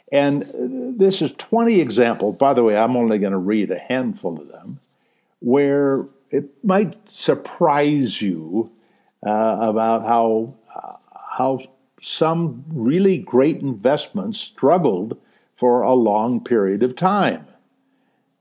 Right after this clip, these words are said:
In fact, number ten on the list is at the bottom in two thousand nine. Now remember, that's the bottom of that huge bear market that ended in early March, I think March ninth,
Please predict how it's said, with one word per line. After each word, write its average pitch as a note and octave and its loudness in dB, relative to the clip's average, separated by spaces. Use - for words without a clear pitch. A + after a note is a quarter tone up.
In A#2+ -2
fact, D3+ -2
number D3+ -2
ten F#3+ 0
on F#2+ 2
the E2+ -4
list F2 -6
is B2+ 0
at C#3 0
the B2+ -2
bottom E3+ 2
in A2 -4
two F#3 0
thousand C#3+ 0
nine. A2 -2
Now E2+ -10
remember, C3 -2
that's G#2+ -2
the A2 -2
bottom A#2 0
of G#2 0
that G2+ -4
huge D3 0
bear A#2+ 2
market B2+ 0
that A#2 0
ended A#2+ 0
in G#2+ -2
early C#3 2
March, B2 -2
I F#2+ -4
think G2 -8
March G#2+ -4
ninth, A2 -2